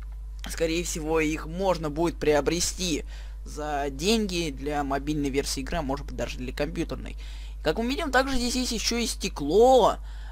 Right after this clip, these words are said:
э, потому что, ну, скорее всего, мы даже сможем видеть передвижение аниматроников, потому что в трейлере, как мне кажется, все сделано на три дэ движке, и думаю, если так будет, то это будет действительно классная игра.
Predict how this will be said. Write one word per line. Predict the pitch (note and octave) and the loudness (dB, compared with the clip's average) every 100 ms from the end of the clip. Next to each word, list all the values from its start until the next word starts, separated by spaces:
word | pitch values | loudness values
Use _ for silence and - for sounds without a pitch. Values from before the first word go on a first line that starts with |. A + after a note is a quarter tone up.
| - | -4
э, | D#3 E3 D#3 D3 C#3 C#3 - - | -2 0 0 0 -2 -4 -10 -10
потому | C#3+ D3 D#3+ E3+ | -6 -6 -4 -4
что, | D3+ - D3+ C3 A#2+ - - - | -4 0 0 0 -6 -10 -10 -10
ну, | - C3 C#3 | -8 -6 -6
скорее | - F3 G3+ | 0 4 4
всего, | F#3+ F#3+ | 4 -2
мы | F3+ E3 | -2 0
даже | E3 F#3 | 0 0
сможем | - F3 E3+ D#3 | -4 -4 -4 -4
видеть | F#3 - | -6 -4
передвижение | F3+ D#3 D#3+ F3 B3 | -4 -2 -2 -2 -2
аниматроников, | B3+ A3 E3+ - A3+ G#3 - | -2 -2 -2 -2 -4 -6 -8
потому | - C#3+ D#3+ F#3 | -6 -4 -4 -4
что | - F3+ D3 - - - | -2 -2 -2 -4 -10 -10
в | - | -10
трейлере, | - D3 F3 G#3 A3 A3 A3+ A3+ A3 G3+ F3 E3+ E3 - | 0 4 6 6 6 4 2 2 0 -2 -6 -8 -8 -6
как | F3+ | -6
мне | F3+ F#3 | -4 -4
кажется, | F#3 F#3 F#3 | 0 0 0
все | F3+ F3+ | -6 -2
сделано | F3+ F#3 F#3 | -2 -2 -4
на | |
три | - G3 | -2 0
дэ | G#3 G#3+ | 2 2
движке, | D3+ D#3+ - - D3+ | 2 -2 -4 -2 -2
и | C#3+ | -2
думаю, | D#3 F#3+ G3+ G3 | -4 -4 -4 -2
если | F3 F#3 F#3 | -4 -4 -4
так | F#3 F3 E3+ | -4 -2 -4
будет, | C#3 F#3 A3 - | -4 -6 -6 -4
то | F3 E3 - - - - | 0 0 -2 -8 -12 -10
это | C#3+ C#3+ | -8 -6
будет | C3+ C#3 | -6 -4
действительно | - G#3 D4+ | -6 -6 -6
классная | - C#4 G#3+ F#3+ D#3+ | 0 2 2 -2 -4
игра. | - A#2 E2+ | -4 -6 -6